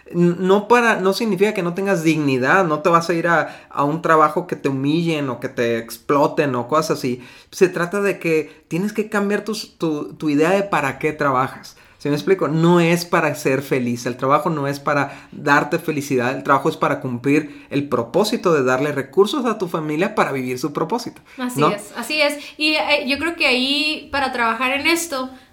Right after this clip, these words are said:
Speaker 2: necesitamos trabajar en nuestra identidad, en nuestro valor y en el propósito de nuestras vidas. Si eso
Speaker 1: Sí.
Speaker 2: no está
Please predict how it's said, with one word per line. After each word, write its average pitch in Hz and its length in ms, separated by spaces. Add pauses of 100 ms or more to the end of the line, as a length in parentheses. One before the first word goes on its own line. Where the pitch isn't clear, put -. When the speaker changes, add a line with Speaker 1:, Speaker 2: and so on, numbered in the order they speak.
(140)
Speaker 2:
necesitamos 247 600
trabajar 233 360
en 247 60
nuestra 247 280
identidad, 214 680
en 233 100
nuestro 240 300
valor 214 520
y 247 160
en 233 80
el 220 40
propósito 220 520
de 214 80
nuestras 196 320
vidas. 220 240
Si 240 180
eso 269 260
Speaker 1:
Sí. 320 60
Speaker 2:
no 311 80
está 294 440